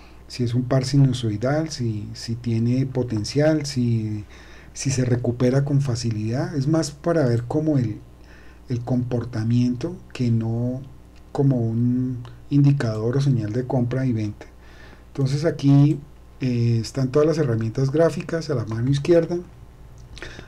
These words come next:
Arriba tenemos el menú en el cual podemos autosalvar la información, compartirla, renombrarla,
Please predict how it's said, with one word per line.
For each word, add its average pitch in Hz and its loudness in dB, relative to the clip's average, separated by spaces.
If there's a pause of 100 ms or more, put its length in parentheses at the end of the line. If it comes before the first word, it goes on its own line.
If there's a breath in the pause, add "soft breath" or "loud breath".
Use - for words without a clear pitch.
Arriba 131 2
tenemos 135 2
el 139 4
menú 123 4
en 143 4
el 117 2
cual 117 0
podemos 135 4 (360 loud breath)
autosalvar 117 0
la 120 4
información, 139 0
compartirla, 143 0
renombrarla, 143 0